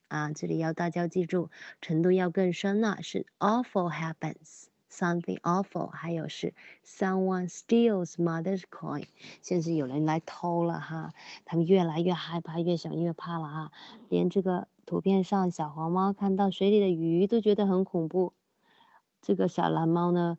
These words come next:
也变膨胀了，跟刚刚 yellow cat 一样哈，想到这么恐怖的事情，非常，非常的害怕，说了一句，How awful。Awful 就是比 bad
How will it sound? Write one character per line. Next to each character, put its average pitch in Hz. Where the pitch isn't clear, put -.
也 185
变 214
膨 170
胀 180
了， 165
跟 180
刚 180
刚 180
yellow 196
cat 185
一 -
样 165
哈， 170
想 156
到 175
这 -
么 180
恐 160
怖 175
的 175
事 170
情， -
非 185
常， -
非 175
常 156
的 156
害 170
怕， 175
说 160
了 151
一 151
句， 175
How 190
awful。 -
Awful 226
就 -
是 160
比 151
bad 170